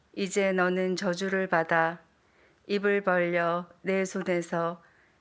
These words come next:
내 아우의 피를 받아낸 그 땅에서 쫓겨날 것이다. 내가 땅을 붙여도 그것이 너에게 더 이상 수확을 내주지 않을 것이다.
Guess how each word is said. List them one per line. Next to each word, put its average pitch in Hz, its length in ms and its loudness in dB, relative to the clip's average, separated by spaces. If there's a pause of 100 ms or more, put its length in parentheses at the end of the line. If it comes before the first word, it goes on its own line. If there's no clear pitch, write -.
(120)
내 190 320 0
아우의 190 600 2
피를 208 340 0
받아낸 180 720 0 (380)
그 196 280 -2
땅에서 196 640 0
쫓겨날 208 640 -2
것이다. 170 580 -4 (1600)
내가 196 560 4
땅을 233 360 2
붙여도 175 800 -2 (380)
그것이 208 520 0
너에게 185 720 2
더 180 180 2
이상 190 420 -2
수확을 214 640 0
내주지 175 440 -4
않을 170 320 0
것이다. 165 640 -6